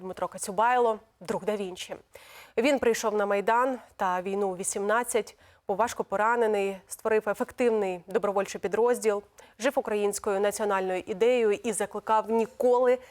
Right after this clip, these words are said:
не вірити ворогу. У день його народження його вовки, бійці батальйону, традиційно приходять на Аскольдову могилу вшанувати свого командира та побратима.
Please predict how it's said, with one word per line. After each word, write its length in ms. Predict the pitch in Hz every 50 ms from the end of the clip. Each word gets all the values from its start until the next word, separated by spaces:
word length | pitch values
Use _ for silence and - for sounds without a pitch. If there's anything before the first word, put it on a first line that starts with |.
| - _ _
не 160 | 233 240 240
вірити 440 | 196 180 208 208 202 208 196 - 214
ворогу. 500 | 170 175 196 185 175 170 175 175 180 165 160 147 - _ - - - - - - -
У 60 | -
день 160 | 247 269 269 262
його 180 | 247 220 226
народження 600 | 220 208 214 220 214 196 214 208 208 196 185 180 180 170 - - _ _ _ _ _
його 180 | - 185 185 202
вовки, 460 | 190 190 185 - - - 226 226 226 233 226 _ _ _ -
бійці 340 | 180 185 202 - - - 175
батальйону, 560 | 170 180 - 180 185 190 214 226 233 226 202
традиційно 600 | - - 202 196 202 233 226 - 254 220 190 170
приходять 460 | 160 - 180 - - 185 185 175 -
на 100 | - 170
Аскольдову 420 | 175 - - 208 190 180 190 185 185
могилу 400 | 190 190 190 208 254 254 247 233
вшанувати 600 | 240 - - 214 202 196 190 214 208 240 - 208
свого 240 | - - 185 170 160
командира 500 | - - 185 - 180 185 190 214 220 202
та 200 | 190 - 175 165
побратима. 640 | - - 180 175 190 190 - - 214 190 185 156